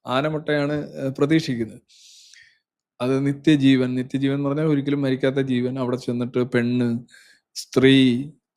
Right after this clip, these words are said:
ആ, മദ്യം, സുഖസൗകര്യങ്ങൾ, സ്വർഗം,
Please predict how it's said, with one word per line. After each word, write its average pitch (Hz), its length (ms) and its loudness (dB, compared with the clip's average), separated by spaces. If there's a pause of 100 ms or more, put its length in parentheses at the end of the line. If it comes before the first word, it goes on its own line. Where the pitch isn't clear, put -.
(260)
ആ, 120 60 -4 (1900)
മദ്യം, 127 680 4 (1000)
സുഖസൗകര്യങ്ങൾ, 135 1040 2
സ്വർഗം, 127 760 0